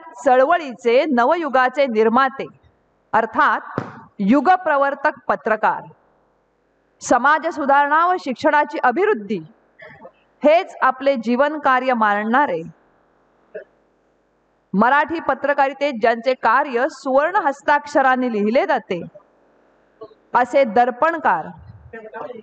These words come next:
दिग्दर्शन या पहिल्या मासिकाचे जनक आदरणीय बाळशास्त्री जांभेकर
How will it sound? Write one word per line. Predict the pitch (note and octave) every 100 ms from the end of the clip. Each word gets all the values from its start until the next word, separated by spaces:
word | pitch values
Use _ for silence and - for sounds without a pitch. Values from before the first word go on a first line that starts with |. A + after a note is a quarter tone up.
| -
दिग्दर्शन | F3+ D4+ C4 D4+ D4+ F4 D#4+ F4 E4+ - - - - _ _ _ _ G#3+
या | C4+ C4+
पहिल्या | C#4 A#3+ B3 D4 F4
मासिकाचे | D4+ A#3+ C#4+ C4+ C4 C4+ B3+ A3
जनक | A3 C4 C#4+ _ - - _ _ _ - - _
आदरणीय | A#3+ B3 D4 D4+ D4+ D#4
बाळशास्त्री | G#3+ A#3 C#4 E4+ E4+ C4+ - C4
जांभेकर | A3 G#3 G#3 C4 C4+ F3